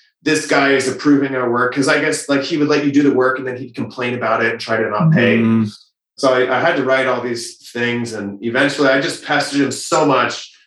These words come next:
Speaker 1: with all these contracts saying, like, "You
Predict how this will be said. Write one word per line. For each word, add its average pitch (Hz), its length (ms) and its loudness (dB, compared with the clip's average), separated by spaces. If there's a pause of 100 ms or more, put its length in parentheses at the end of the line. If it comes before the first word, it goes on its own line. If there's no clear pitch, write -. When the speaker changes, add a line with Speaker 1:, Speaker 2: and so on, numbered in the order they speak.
(120)
Speaker 1:
with 123 160 -4
all 131 200 2
these 123 440 -6
contracts 131 640 0
saying, 117 220 0
like, 117 220 -2
"You 139 240 4